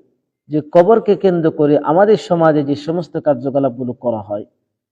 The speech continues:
এটা আদৌ ইসলামী শরীয়ত সম্মত কিনা। কিছু কিছু বিষয়, কবরকে জিয়ারত করে কেউ যদি বা ওলি আউলিয়া যা আল্লাহ তাআলার, আল্লাহ ওয়ালাদের কবর জিয়ারত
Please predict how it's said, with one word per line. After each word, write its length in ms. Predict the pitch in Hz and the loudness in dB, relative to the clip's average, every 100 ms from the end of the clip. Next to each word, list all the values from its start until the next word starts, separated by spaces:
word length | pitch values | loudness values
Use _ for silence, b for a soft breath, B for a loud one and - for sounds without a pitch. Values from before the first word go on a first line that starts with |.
| _ _ - | _ _ -10
এটা 280 | 135 160 143 | 2 6 6
আদৌ 180 | 151 | 6
ইসলামী 480 | 180 143 156 175 185 | 2 0 4 4 4
শরীয়ত 360 | 165 175 180 190 | -2 0 2 0
সম্মত 480 | - 190 202 170 135 | -2 -4 -2 -4 -4
কিনা। 260 | 113 104 - _ _ | -10 -14 -18 _ _
কিছু 180 | 170 175 | -12 -8
কিছু 280 | 175 143 147 | -6 -6 -10
বিষয়, 300 | 127 - - _ - | -12 -14 -20 _ 0
কবরকে 420 | 165 226 214 202 | 2 2 2 0
জিয়ারত 380 | 139 175 226 226 | 4 6 6 4
করে 200 | 214 196 | 2 2
কেউ 240 | 165 165 156 | 2 0 0
যদি 300 | 143 139 143 185 - _ _ _ _ _ - | 0 0 -2 -4 -12 _ _ _ _ _ -2
বা 120 | 143 | 2
ওলি 380 | 139 151 185 180 | 4 6 6 8
আউলিয়া 520 | 160 151 160 170 175 | 6 6 6 8 6
যা 180 | 147 143 | 4 2
আল্লাহ 380 | 117 160 170 147 | 2 2 2 2
তাআলার, 440 | 160 151 139 123 | 0 2 0 -2
আল্লাহ 340 | 147 156 165 | 0 4 6
ওয়ালাদের 380 | 147 156 180 185 | 6 4 4 2
কবর 300 | 175 165 151 | 2 0 0
জিয়ারত 340 | 135 151 151 | 0 4 4